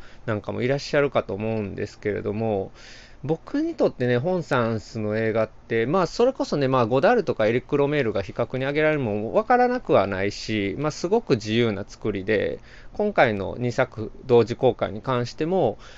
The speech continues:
まあ、その、か-、いわゆるイカゲームとか、ああいう韓国エンターテインメント、世界を席巻する韓国エンターテインメントとは全然違うところで韓国映画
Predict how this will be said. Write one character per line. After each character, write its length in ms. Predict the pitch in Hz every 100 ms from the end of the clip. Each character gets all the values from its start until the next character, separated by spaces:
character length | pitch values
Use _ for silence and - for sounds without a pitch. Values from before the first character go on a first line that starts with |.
| - - -
ま 180 | 180 135
あ、 40 |
そ 180 | 123 123
の、 340 | 110 104 110 -
か-、 180 | 147 -
い 100 | 143
わ 100 | 151
ゆ 80 | 123
る 100 | 101
イ 60 |
カ 140 | - 107
ゲ 160 | 104
ー 40 | 98
ム 80 | 95
と 120 | 95
か、 180 | 95 120 -
あ 140 | 143
あ 60 | 143
い 100 | 151
う 100 | 151
韓 220 | 170 160
国 400 | 165 - 160 156 -
エ 180 | 165
ン 80 | 156
タ 200 | - 156
ー 40 | 156
テ 160 | 156
イ 20 | 143
ン 40 |
メ 80 | 113
ン 60 |
ト、 100 | 95
世 140 | 120 175
界 200 | 180 156
を 60 |
席 200 | 147 175 -
巻 240 | 185 180
す 160 | - 190
る 160 | 196
韓 220 | - 165
国 240 | 151 139 143
エ 40 |
ン 60 | 143
タ 140 | 151
ー 40 | 143
テ 100 | 147
イ 20 |
ン 40 |
メ 60 | 127
ン 40 |
ト 100 | 131
と 80 | 123
は 100 | 151
全 220 | 120 127
然 200 | 127 127
違 160 | 120 - 180 190
う 40 |
と 120 | 190
こ 160 | 190 190
ろ 80 | 185
で 100 | 175
韓 240 | 175 160
国 360 | 139 131 143 127
映 40 |
画 320 | 98 90 -